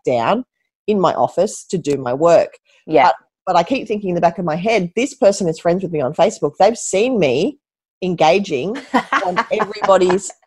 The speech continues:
Speaker 1: things and posting about my breakfast, um,
Speaker 2: <laughs>
Speaker 1: on Facebook and Instagram, and they, so they know I'm not dead.
Speaker 2: Yeah. <laughs>
Speaker 1: <laughs> They, they know that I'm just not getting back to them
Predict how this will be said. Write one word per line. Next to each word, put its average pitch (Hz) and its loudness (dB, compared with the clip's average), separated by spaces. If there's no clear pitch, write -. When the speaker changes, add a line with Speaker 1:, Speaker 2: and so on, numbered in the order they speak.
Speaker 1:
things 208 0
and 175 -4
posting 202 0
about 175 0
my 165 2
breakfast, - -4
um, 185 0
Speaker 2:
<laughs> - -2
Speaker 1:
on 208 0
Facebook 202 0
and 202 0
Instagram, 202 2
and 196 0
they, 185 4
so 220 -2
they 220 4
know 214 4
I'm 190 2
not 180 -2
dead. 151 2
Speaker 2:
Yeah. 415 6
<laughs> 381 0
Speaker 1:
<laughs> 359 -2
They, 440 4
they 262 4
know 247 2
that 233 6
I'm 214 4
just 208 -6
not 190 -2
getting 180 2
back 175 2
to 170 -8
them 165 0